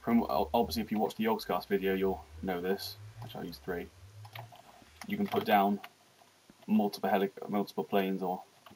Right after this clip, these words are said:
or helicopters. I'll put them down here, and there, there. So I'll just turn them on.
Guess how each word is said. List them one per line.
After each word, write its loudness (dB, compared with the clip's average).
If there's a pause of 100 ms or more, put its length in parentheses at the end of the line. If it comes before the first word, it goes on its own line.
(1200)
or -2
helicopters. -4
I'll -12
put -14
them -8
down -14
here, -18 (880)
and -14
there, -6 (1200)
there. -14 (1400)
So -10
I'll -6
just -12
turn -6
them -2
on. 2